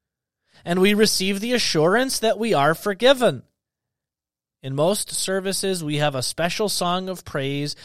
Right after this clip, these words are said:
that rises from our hearts as we are reminded that our sin is taken away. There are different variations of this unchanging portion of the liturgy. Historically, this unchanging portion has five special songs. We'll get to that in just a second.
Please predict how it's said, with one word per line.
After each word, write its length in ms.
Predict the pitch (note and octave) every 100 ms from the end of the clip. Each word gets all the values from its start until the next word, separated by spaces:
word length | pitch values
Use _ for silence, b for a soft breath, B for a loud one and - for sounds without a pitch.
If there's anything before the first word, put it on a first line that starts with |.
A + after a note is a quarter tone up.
| B
that 160 | - C3
rises 760 | C3+ C3 C#3+ F3+ G3+ G#3 G#3 -
from 240 | G3 F#3+
our 260 | G3 G#3+ G3+
hearts 540 | - D3 A2+ - - b b b
as 160 | C#3 C#3
we 160 | D#3
are 120 | D#3
reminded 600 | D3+ C#3 C3+ C#3+ D#3+ D3 B2+
that 120 | B2
our 160 | A#2+
sin 360 | A#2 - F#3+ F3+
is 180 | E3 -
taken 360 | - D#3 D#3+
away. 420 | C#3+ C3 B2 G#2 - _ _ _ _ _ _
There 200 | C#3 D3
are 100 | D3+
different 400 | D3 D3+ - F3
variations 760 | C#3 D3+ C#3+ C#3+ G3 F#3+ G3 F3+
of 80 | F3
this 180 | F3+ -
unchanging 680 | E3+ F3+ F#3 F3+ E3 E3+
portion 380 | E3 F3 E3+ E3+
of 100 | D#3+
the 60 | D3+
liturgy. 520 | D#3 D#3+ D#3 E3 E3 B B
Historically, 720 | D#3+ - E3 E3 F3 E3+ E3+
this 300 | D3+ E3 D#3+
unchanging 840 | D3+ D3 D3 - D#3+ F#3+ F#3 A3 A#3
portion 460 | - C#3+ C#3+ F3+ D#3
has 200 | C3+ -
five 440 | D3 D3 D3+ D3+
special 440 | - D3 C#3 C#3+
songs. 400 | C3 D#3 C3+ A2+
We'll 100 | A#2+
get 140 | B2 D3
to 60 |
that 120 | D3 C#3
in 40 |
just 220 | C3+ B2+
a 40 | B2+
second. 380 | G3 G3+ A3+